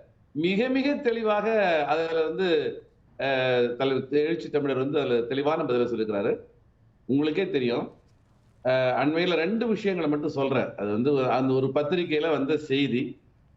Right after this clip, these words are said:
ஒரு அதிகாரப்பூர்வமாக வெளியிடப்படாத நிலையிலேயே அதை உறுதிப்படுத்தி அதை தாண்டி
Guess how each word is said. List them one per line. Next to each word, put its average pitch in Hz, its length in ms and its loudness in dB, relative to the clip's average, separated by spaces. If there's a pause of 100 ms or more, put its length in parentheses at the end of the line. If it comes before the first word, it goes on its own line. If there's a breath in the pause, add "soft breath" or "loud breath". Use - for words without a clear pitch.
ஒரு 139 180 2
அதிகாரப்பூர்வமாக 196 1000 0
வெளியிடப்படாத 175 680 0
நிலையிலேயே 175 580 0 (680)
அதை 143 300 0
உறுதிப்படுத்தி 196 1000 -2
அதை 160 340 0
தாண்டி 220 500 -2